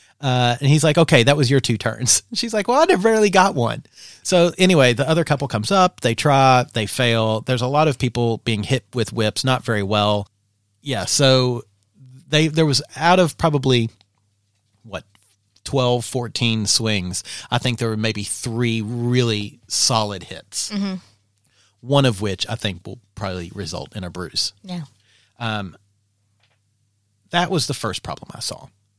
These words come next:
Speaker 1: And the second problem that I saw is something that we see very commonly, and that is people who watch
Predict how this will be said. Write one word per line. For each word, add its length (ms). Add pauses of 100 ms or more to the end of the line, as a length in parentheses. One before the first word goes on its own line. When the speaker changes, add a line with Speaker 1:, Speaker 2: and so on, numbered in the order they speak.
(640)
Speaker 1:
And 320
the 160
second 300
problem 380 (260)
that 260
I 120
saw 280
is 140
something 300
that 140
we 100
see 240
very 560
commonly, 600 (420)
and 160
that 180
is 400 (300)
people 400
who 540 (240)
watch 680